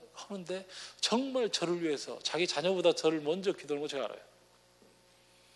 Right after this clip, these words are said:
제 엘에이 갔었는데 정우성, 정한나 사모님이 그 얘기를 딱 해요. "권 총장님, 우리가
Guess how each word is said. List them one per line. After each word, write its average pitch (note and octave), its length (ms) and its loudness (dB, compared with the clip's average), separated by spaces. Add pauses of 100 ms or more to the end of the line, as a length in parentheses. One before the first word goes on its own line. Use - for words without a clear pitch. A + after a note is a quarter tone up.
(760)
제 F#3+ 340 6
엘에이 A#3 320 10
갔었는데 F#3+ 480 6
정우성, F#3+ 600 2
정한나 F#3 400 2
사모님이 F#3+ 640 0 (440)
그 - 140 0
얘기를 D#3 280 2
딱 - 260 -6
해요. C#3 180 -12
"권 C#3+ 160 -18
총장님, D3+ 520 -2
우리가 C#3+ 380 -4